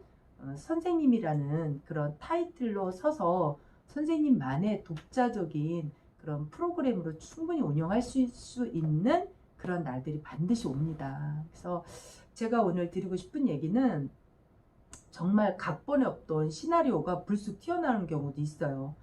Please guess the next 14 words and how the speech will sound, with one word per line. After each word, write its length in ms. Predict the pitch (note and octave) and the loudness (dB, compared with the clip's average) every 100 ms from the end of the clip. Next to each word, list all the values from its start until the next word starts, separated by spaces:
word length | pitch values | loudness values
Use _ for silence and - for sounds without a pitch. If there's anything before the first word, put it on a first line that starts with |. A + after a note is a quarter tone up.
| - - - | -20 -20 -20
그렇게 640 | - F3+ E3 - B3 D#4+ E4 - _ | -6 -4 -4 0 2 2 -2 -12 _
학부모 460 | - D#4 D#4 D4 A#3 | -10 -10 -2 2 2
설명회를 680 | A3 D#4+ D#4+ C4+ F3+ D3+ F#3 | 0 -4 0 2 2 -2 0
하는데 540 | D4 A#3+ D3 C#3+ D3+ - - - | 2 2 0 -6 -8 -12 -20 -10
되게 420 | - A3+ A#3 - - | -2 2 2 -2 -6
두렵잖아요. 1080 | G3+ C#4 D#4 B3+ G3+ D3 C3+ C3+ C#3+ C#3+ C#3+ - D3+ | 0 0 0 -2 -2 -2 -4 -6 -6 -10 -12 -14 -8
예. 280 | D3 C#3 C#3+ - - - | -6 -6 -12 -14 -20 -16
설레는 680 | - F#4 F#4 F4 D#4+ D4+ | 2 6 8 6 4 2
반, 440 | B3+ D3+ F3 F#3+ F#3 | 2 2 4 2 -2
이, 160 | E3 D#3+ - - | -6 -8 -18 -18
마음도 440 | - C#3+ F#3 G#3 A#3 | -4 0 2 2 0
있지만 640 | C3+ - E3 G#3+ C#4+ D#3+ - - - - | -2 -6 -2 2 2 0 -4 -18 -20 -6
너무 180 | - - - | -6 -4 -8
두렵거든요. 1040 | - F3 B3 B3 F3+ D3+ C#3 C3+ C#3 C#3 | -4 4 4 4 -4 -4 -4 -6 -6 -10